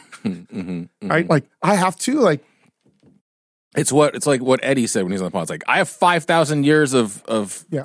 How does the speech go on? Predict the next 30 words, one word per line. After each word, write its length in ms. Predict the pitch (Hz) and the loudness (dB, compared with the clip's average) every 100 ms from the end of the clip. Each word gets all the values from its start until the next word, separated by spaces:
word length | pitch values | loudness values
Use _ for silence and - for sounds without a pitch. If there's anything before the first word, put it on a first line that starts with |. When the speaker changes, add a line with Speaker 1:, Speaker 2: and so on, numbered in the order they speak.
| - | -10
Speaker 1:
uh, 320 | 107 - 110 | -12 -8 -8
uh, 40 | 101 | -6
responsibility 600 | 113 147 131 117 127 98 | -4 0 0 2 2 2
I 60 | |
have 240 | 92 110 - | 0 -2 -6
to 80 | |
see 160 | - 123 | -4 -4
to 200 | - 85 | -4 -6
all 160 | 101 101 | -4 -4
the 100 | 82 | -6
time." 260 | 92 73 _ | -12 -12 _
Speaker 2:
It's 100 | 143 | -2
like, 160 | 139 120 - _ _ _ - _ 165 160 | -2 -4 -20 _ _ _ -20 _ -16 -4
"You 180 | 160 175 | -2 0
got 280 | 185 170 165 | 0 0 0
fucking 280 | 170 170 151 | -4 -2 -4
Spam." 420 | - 160 120 - | 0 0 0 -6
<laughs> 60 | - - - - - _ - - - - - - - _ _ _ _ _ _ _ _ _ _ - | -8 -16 -12 -12 -12 _ -18 -16 -18 -14 -16 -16 -20 _ _ _ _ _ _ _ _ _ _ 0
Speaker 1:
But, 140 | 170 | 2
I 40 | 165 | 4
mean, 240 | 170 156 - | 2 2 2
in, 200 | 165 151 | 2 0
in 480 | 151 151 147 127 - _ _ _ _ - 92 - | -2 0 -2 -4 -8 _ _ _ _ -20 -20 -6
crasser 380 | 151 185 123 | -2 0 0
terms, 580 | 101 135 101 90 - - _ | 0 0 0 -2 -8 -16 _
it's 220 | 104 92 | -8 -4
like, 360 | 104 92 82 - _ _ _ _ | -2 -4 -6 -14 _ _ _ _
wonton 420 | 110 127 139 139 135 | -2 0 0 0 0
mian, 380 | 131 113 107 - _ _ | 0 0 -4 -10 _ _
marry. 420 | 110 113 92 80 | 0 0 0 -4